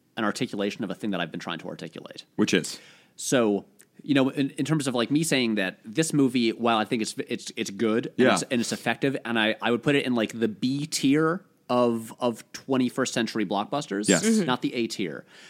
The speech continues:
Speaker 1: And I think it's great at the grace notes, and this goes for a lot of,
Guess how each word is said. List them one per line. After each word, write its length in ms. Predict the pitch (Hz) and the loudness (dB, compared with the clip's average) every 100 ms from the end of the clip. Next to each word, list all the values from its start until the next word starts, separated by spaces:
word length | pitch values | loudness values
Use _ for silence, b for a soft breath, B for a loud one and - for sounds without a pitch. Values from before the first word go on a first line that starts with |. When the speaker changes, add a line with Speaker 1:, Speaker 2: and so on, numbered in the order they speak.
| B B - | B B -2
Speaker 1:
And 320 | 131 127 123 | 2 2 2
I 100 | 123 | 0
think 280 | - 147 117 | 0 0 0
it's 220 | 123 123 127 | -2 -2 -2
great 440 | 113 113 120 190 | -4 2 4 2
at 120 | 226 | 0
the 80 | 147 | -2
grace 380 | 117 110 110 - | 0 0 0 -4
notes, 280 | 76 60 - | -8 -8 -6
and 160 | 123 | -4
this 80 | 131 | -2
goes 160 | 139 123 | -2 0
for 120 | 120 | 0
a 40 | |
lot 220 | 104 110 | 2 2
of, 100 | 110 | 0